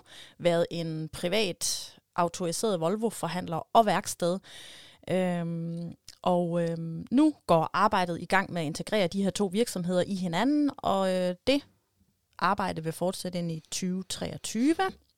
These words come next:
Og ved årsskiftet, der går handlen altså formelt igennem. Men, øh,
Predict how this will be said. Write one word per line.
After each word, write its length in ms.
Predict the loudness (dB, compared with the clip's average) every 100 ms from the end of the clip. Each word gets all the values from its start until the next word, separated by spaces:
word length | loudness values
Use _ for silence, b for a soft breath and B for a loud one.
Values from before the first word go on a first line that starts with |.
| _ _ _ _ _ _ _ -6 4
Og 240 | 6 6
ved 120 | 2 2
årsskiftet, 640 | 2 2 -4 -6 -6 0
der 100 | 2
går 160 | 2 -2
handlen 500 | -2 -2 -2 -8 -4 0
altså 280 | 0 -2
formelt 720 | -6 0 0 2 2 0 0
igennem. 480 | -8 -2 0 0 -4 B B B B B
Men, 320 | -2 0 0
øh, 400 | -2 -4 -4 -6